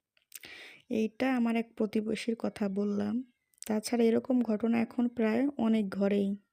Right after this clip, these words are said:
আবার সব বউ যে ভালো, সেটাও কিন্তু না। উচিত সবার মিলেমিশে থাকা, ছোট করে কথা না বলা।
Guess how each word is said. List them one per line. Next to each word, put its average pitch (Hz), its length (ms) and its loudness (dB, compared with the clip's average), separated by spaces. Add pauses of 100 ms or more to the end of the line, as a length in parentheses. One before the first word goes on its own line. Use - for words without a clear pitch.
(1900)
আবার 233 280 2
সব 214 300 0
বউ 214 260 4
যে 220 160 2
ভালো, 202 340 2
সেটাও 208 360 0
কিন্তু 202 380 -2
না। 190 180 -2 (420)
উচিত 254 380 -2
সবার 240 360 0
মিলেমিশে 214 520 4
থাকা, 202 320 -6 (220)
ছোট - 280 -6
করে 226 340 0
কথা 208 320 -4
না 208 280 0
বলা। 196 300 -2